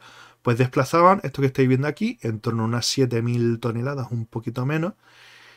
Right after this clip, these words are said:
unos ciento diez metros de eslora, veinte de manga, doce de puntal aproximadamente, unos o-, once y medio,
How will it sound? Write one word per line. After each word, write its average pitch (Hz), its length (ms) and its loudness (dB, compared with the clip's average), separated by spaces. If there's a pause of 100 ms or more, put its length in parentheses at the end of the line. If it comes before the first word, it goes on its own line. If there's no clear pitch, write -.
(220)
unos 123 340 2
ciento 135 320 2
diez 120 160 4
metros 117 840 2
de 120 120 0
eslora, 175 480 2
veinte 123 280 0
de 120 120 -2
manga, 185 580 -2 (420)
doce 117 840 -2
de 107 120 -4
puntal 127 420 -2
aproximadamente, 123 640 -4
unos 113 240 -8
o-, - 120 -16 (180)
once 120 260 -4
y 117 40 -2
medio, 180 360 -2